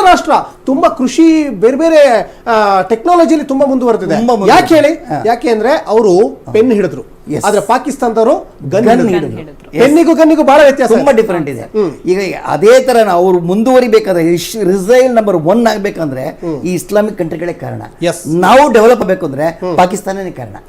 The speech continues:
Speaker 1: ಓಕೆ.
Speaker 2: ಇವರು ದ್ವೇಷ ಸಾಧಿಸ್ತಾರೆ,
Speaker 1: ಹ್ಮ್.
Speaker 2: ನಾವು ಪ್ರೀತಿ ಸಾಧಿಸ್ತೀವಿ.
Speaker 1: ಹ್ಮ್.
Speaker 2: ನಾವಾಗ ನಾವು ಯಾವುದೇ ಕಂಟ್ರಿ ಮೇಲೆ ಅಟ್ಯಾಕ್ ಮಾಡಿದ್ದು ರೆಕಾರ್ಡೇ ಇಲ್ಲ.
Speaker 1: ಹೌದು.
Speaker 2: ಇಂಡಿಯನ್ಸ್
Speaker 1: ಹೌದು.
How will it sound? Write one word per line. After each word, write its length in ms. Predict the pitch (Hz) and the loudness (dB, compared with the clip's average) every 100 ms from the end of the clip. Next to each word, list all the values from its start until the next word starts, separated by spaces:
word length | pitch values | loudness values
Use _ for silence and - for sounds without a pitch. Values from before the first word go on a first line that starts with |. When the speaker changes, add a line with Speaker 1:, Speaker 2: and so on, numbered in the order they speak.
| 175 | -8
Speaker 1:
ಓಕೆ. 280 | 170 135 - | -8 -10 -10
Speaker 2:
ಇವರು 520 | 165 233 262 240 151 120 | -4 -2 0 0 0 0
ದ್ವೇಷ 240 | 202 226 226 | 2 2 -2
ಸಾಧಿಸ್ತಾರೆ, 520 | 208 165 143 160 135 131 | -6 -8 -10 -8 -8 -8
Speaker 1:
ಹ್ಮ್. 320 | - - 170 | -12 -8 -2
Speaker 2:
ನಾವು 160 | 180 | -2
ಪ್ರೀತಿ 360 | 180 175 214 226 | -2 -6 -6 -8
ಸಾಧಿಸ್ತೀವಿ. 460 | 175 151 - 135 120 | -10 -12 -10 -12 -12
Speaker 1:
ಹ್ಮ್. 320 | - 170 156 | -12 -6 -2
Speaker 2:
ನಾವಾಗ 360 | 185 240 254 | 2 4 2
ನಾವು 240 | 240 233 165 | 2 -2 -4
ಯಾವುದೇ 340 | 127 202 233 | -4 0 -2
ಕಂಟ್ರಿ 300 | 226 202 208 | -2 -6 -8
ಮೇಲೆ 180 | 202 220 | -8 -10
ಅಟ್ಯಾಕ್ 420 | - - 196 196 | -8 -4 -4 -4
ಮಾಡಿದ್ದು 340 | 185 180 170 139 | -8 -6 -6 -6
ರೆಕಾರ್ಡೇ 380 | 120 175 180 | -8 -6 -4
ಇಲ್ಲ. 180 | 160 131 127 | -6 -10 -10
Speaker 1:
ಹೌದು. 320 | - 170 - | -2 -2 -2
Speaker 2:
ಇಂಡಿಯನ್ಸ್ 480 | 165 190 175 135 - - 175 | -6 -2 -2 -2 -10 -12 -8
Speaker 1:
ಹೌದು. 320 | 156 120 | -8 -10